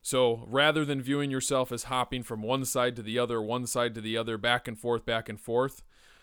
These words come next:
you're always on one side of the fence. You're always on the righteous side of the fence if you're in Christ. But you still have a choice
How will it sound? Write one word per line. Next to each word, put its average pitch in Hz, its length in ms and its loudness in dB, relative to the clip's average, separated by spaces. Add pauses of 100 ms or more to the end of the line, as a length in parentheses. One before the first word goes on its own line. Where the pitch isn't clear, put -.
(140)
you're 156 300 2
always 143 680 8
on 131 300 0
one 127 220 0
side 113 420 0
of 101 60 -8
the 107 60 -12
fence. 98 320 -8
You're 117 140 -6
always 147 400 6
on 139 140 0
the 127 80 0
righteous 123 420 0
side 120 260 0
of 117 60 -4
the 110 80 -6
fence 110 360 -6
if 107 120 -12
you're 113 280 -4
in 107 120 -6
Christ. 101 600 -6 (360)
But 127 480 2
you 127 180 0
still 139 420 2
have 127 160 2
a 110 80 -4
choice 147 680 2